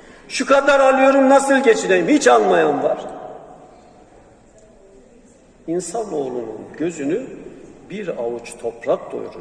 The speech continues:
değerli kardeşlerim. Hamd etmesini, şükretmesini bilmezsek,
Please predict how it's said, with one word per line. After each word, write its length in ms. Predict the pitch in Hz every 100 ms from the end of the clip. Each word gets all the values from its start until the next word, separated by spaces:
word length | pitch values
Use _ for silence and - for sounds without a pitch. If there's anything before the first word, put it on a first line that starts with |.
| -
değerli 260 | - - -
kardeşlerim. 600 | - - - - - - - - - - - - - - -
Hamd 320 | - 262 247
etmesini, 580 | 247 - 214 214 190 190
şükretmesini 1040 | - 233 - 190 185 185 160 156 156 139
bilmezsek, 720 | 185 180 151 202 240 - 233